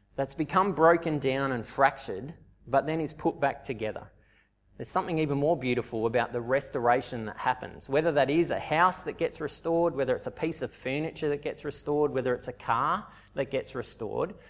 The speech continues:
there's almost something more beautiful about all the time and energy and passion and heart that goes into restoring that thing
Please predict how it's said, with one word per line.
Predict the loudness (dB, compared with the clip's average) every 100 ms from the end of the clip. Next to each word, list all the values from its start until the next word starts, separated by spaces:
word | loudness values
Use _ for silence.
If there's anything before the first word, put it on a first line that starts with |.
| -16
there's | -4 0
almost | 0 0 0
something | 0 -2 -2 0
more | 2 2
beautiful | 0 0 0 -2
about | -2 -2 0
all | 0
the | 0
time | -2 -4 -2 0 -2
and | -4 -6
energy | -4 -4 -2 -2
and | -4 -2
passion | 0 0 -2 -6
and | -6
heart | -2 0 0 -2
that | -2 2
goes | 2 2
into | 0 -2 -2
restoring | -2 -2 -2 0 0 0 -2
that | -4 -4 -8
thing | -8 -8 -10